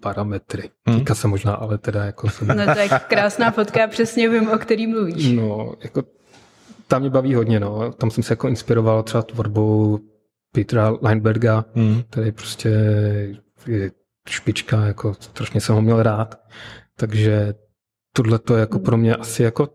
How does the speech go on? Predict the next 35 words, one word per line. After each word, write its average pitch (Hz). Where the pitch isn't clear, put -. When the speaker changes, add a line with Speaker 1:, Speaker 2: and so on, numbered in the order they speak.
Speaker 1:
nejlepší, 113
no, 107
co -
jsem 117
zatím 110
vytvořil. 107
Speaker 3:
Hmm. 196
Speaker 2:
Hmm. 123
Speaker 3:
Kdo 196
nás 190
kouká 190
na 185
YouTube, 175
tak -
mohl 175
fotku -
i 190
vidět. 165
<laughs> -
Takže 180
jestli 165
posloucháte, 170
tak 165
si -
můžete 170
pustit -
i 196
s -
obrazem 175
a 175
uvidíte 170
Robinovy 165
fotky. -
A 185
jakou 196